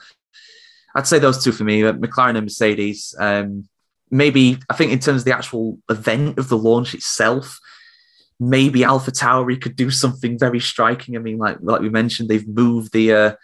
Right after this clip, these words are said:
the date, sorry, the time of the, uh, the event to quite late. So it's gonna be an evening event in New York. It's gonna be a night event here in Europe. Maybe they could do something very standout-ish, you know, with some, I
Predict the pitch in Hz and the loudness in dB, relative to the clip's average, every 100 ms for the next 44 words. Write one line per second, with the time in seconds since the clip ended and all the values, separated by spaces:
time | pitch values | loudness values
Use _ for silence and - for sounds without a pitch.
0 | _ _ _ _ 107 127 127 - - - | _ _ _ _ -2 0 0 -2 -6 -2
1 | 113 110 - 131 127 117 107 107 107 104 | -2 -2 -2 0 0 -4 -6 -6 -4 -2
2 | 101 90 107 107 107 - - - 131 107 | -2 -2 -4 -4 -6 -8 -6 0 2 2
3 | 113 127 - - - 117 107 107 110 117 | 2 2 0 -10 -10 -8 -4 -2 2 2
4 | 113 110 104 110 107 101 - _ _ 113 | 2 0 0 -2 -2 -6 -12 _ _ -6
5 | 110 110 110 117 117 - 117 101 104 107 | 2 4 4 2 0 -8 -6 -4 -2 0
6 | 117 110 110 107 104 107 104 98 104 107 | -2 -2 -4 -4 -4 -2 -2 -2 2 4
7 | 107 110 - _ _ _ _ _ _ 127 | 4 2 -6 _ _ _ _ _ _ 0
8 | 123 120 120 - 107 127 120 113 - _ | 2 2 0 -2 -4 0 0 -2 -8 _
9 | _ - 123 117 - 123 113 113 - - | _ -6 -6 -6 -6 -4 -4 -6 -14 -20
10 | _ _ _ _ _ 160 135 123 127 - | _ _ _ _ _ -2 0 2 0 0
11 | 131 127 120 127 120 127 123 - - _ | -2 0 2 2 0 -4 -4 -8 -12 _
12 | _ - 123 117 113 113 - 113 110 113 | _ -12 -6 -4 -4 -4 -4 -4 -6 -10